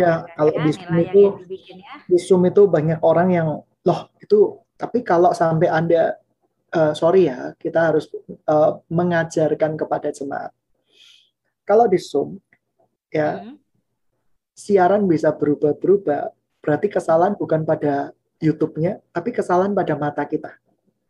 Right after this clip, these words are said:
Speaker 2: Betul ya? Tetapi kalau itu direkayasa atau dibuat-buat, itu
Speaker 1: Heeh.
Speaker 2: akan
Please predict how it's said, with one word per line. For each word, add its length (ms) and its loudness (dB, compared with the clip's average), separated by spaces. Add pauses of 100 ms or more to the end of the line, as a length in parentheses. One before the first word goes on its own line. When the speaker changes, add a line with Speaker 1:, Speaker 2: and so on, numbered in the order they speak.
(680)
Speaker 2:
Betul 260 2
ya? 220 -2 (680)
Tetapi 460 -4
kalau 380 0
itu 480 4 (140)
direkayasa 1120 0 (260)
atau 220 0
dibuat-buat, 800 2 (640)
itu 280 0
Speaker 1:
Heeh. 140 -14
Speaker 2:
akan 200 -8